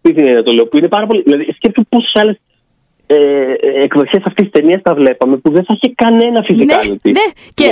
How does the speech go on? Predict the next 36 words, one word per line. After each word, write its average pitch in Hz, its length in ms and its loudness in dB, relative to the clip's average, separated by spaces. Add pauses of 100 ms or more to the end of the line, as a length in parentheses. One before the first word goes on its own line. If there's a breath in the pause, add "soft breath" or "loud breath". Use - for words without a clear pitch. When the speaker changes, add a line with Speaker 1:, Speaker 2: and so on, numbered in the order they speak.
Speaker 2:
ο, 226 240 0
δεν 254 140 -2
το 381 120 0
έκανε 494 240 0
μόνο 277 180 2
ο 240 40 0
ίδιος, 196 440 -2
το 233 140 0
απέτησε 269 440 -2
και 392 100 0
από 359 140 -4
τους - 180 -4
υπόλοιπους. 208 640 -2
Δηλαδή, 208 320 0
πέρα 277 200 0
Speaker 1:
Βέβαια. - 260 -2
Speaker 2:
από 262 60 -6
το 277 120 -2
γεγονός 226 520 0
ότι 240 320 -2 (260)
είναι 247 160 2
γνωστό 262 420 0
ότι, 208 580 0 (260)
ε, - 80 -6 (160)
εντάξει, 214 300 -2
ο 208 40 2
ίδιος, 247 280 -2
ε, - 40 -2 (220)
ε, 233 60 -2
είναι 247 300 0
πάρα 240 180 -2
πολλά 196 160 -2
χρόνια, 180 580 -2
ξέρει, 175 400 -2
είναι 180 380 -2
aviator, 175 420 -2